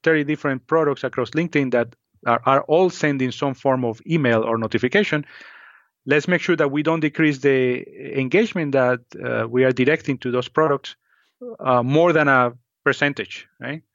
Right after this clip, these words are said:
And then you see how we can, we, we keep increasing the complexity of the problems and the number of constraints, right? So this turned out to be a, um, um, a project that we, you know, decided to do and, uh,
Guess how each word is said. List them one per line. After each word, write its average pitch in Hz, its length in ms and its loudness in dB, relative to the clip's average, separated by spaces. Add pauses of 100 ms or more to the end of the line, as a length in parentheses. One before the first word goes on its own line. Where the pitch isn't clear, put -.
(480)
And 135 400 0
then 175 160 0
you 165 100 0
see 190 180 -6
how 160 140 2
we 147 140 -2
can, 143 360 -2
we, 139 260 -10
we 135 120 -10
keep - 260 -6
increasing 151 720 0
the 135 100 0
complexity 131 560 0
of 120 80 0
the 117 60 -6
problems 123 440 0
and 110 100 0
the 107 60 0
number 117 240 2
of 107 100 0
constraints, - 640 -2 (400)
right? 135 240 2 (320)
So 147 560 2 (260)
this 151 280 0
turned 180 200 0
out 170 140 0
to 165 80 -8
be 160 180 0
a, 147 220 2
um, 120 560 -4
um, 113 440 -6
a 123 60 -6
project 143 360 -2
that 120 160 0
we, 117 500 -4
you 127 120 -14
know, 117 60 -8
decided 131 340 0
to 185 80 2
do 156 220 2
and, 135 300 0
uh, 107 340 2